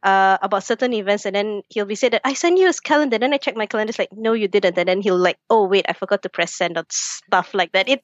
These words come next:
rarely happens, but it has <laughs> happened before, so we've laughed about it as well.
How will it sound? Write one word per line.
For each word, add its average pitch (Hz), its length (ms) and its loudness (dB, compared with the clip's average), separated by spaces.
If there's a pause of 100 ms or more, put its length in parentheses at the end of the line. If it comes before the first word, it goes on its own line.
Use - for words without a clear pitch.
rarely 247 640 0
happens, 196 640 -12
but 170 180 -8 (360)
it 202 100 -10
has 233 300 -4
<laughs> - 120 -2
happened 233 320 -2
before, 214 380 0
so 196 280 -2 (320)
we've 233 180 2
laughed 208 340 2
about 170 280 -4
it 180 80 -6
as 170 180 -6
well. 170 320 -2